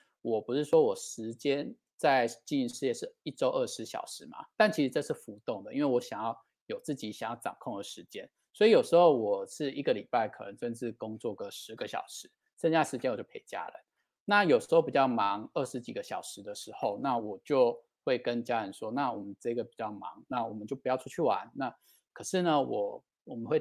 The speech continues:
定，比如说过一阵子，然后我们再出去玩，那我更多的时间陪他们这样。所以其实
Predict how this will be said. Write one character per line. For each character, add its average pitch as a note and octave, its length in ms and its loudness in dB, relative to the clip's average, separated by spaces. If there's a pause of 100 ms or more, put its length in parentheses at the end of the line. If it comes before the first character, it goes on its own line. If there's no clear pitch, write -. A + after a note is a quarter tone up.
定， C3+ 220 0
比 A2 60 -10
如 G#2 80 -12
说 A#2+ 280 -2
过 B2+ 220 0
一 A#2 40 -2
阵 A#2+ 200 -4
子， - 260 -18
然 A2+ 140 -10
后 A2 80 -6
我 G2+ 60 -8
们 G2+ 160 -16
再 A2 360 -4
出 - 220 -14
去 - 180 -12
玩， F2+ 200 -10
那 A#2+ 120 -6
我 G2 160 -10 (180)
更 B2 160 0
多 A2+ 140 -6
的 G#2 60 -6
时 - 140 -14
间 A2 260 -12
陪 - 180 -12
他 - 220 -12
们 - 200 -20
这 - 100 -16
样。 - 140 -16
所 F#3+ 160 4
以 G#3 180 4
其 E3+ 140 2
实 D#3+ 300 0